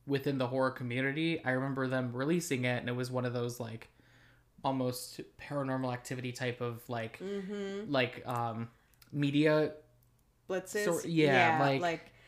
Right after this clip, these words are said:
Speaker 2: "It's the scariest movie ever made.
Speaker 1: Yes.
Speaker 2: You're gonna have to sign a waiver in the
Speaker 1: Oh,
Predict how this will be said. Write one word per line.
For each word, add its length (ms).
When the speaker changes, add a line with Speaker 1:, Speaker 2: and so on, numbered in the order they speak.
Speaker 2:
"It's 180
the 120
scariest 520
movie 300
ever 180
made. 600
Speaker 1:
Yes. 340
Speaker 2:
You're 180
gonna 160
have 160
to 80
sign 300
a 100
waiver 920
in 160
the 60
Speaker 1:
Oh, 40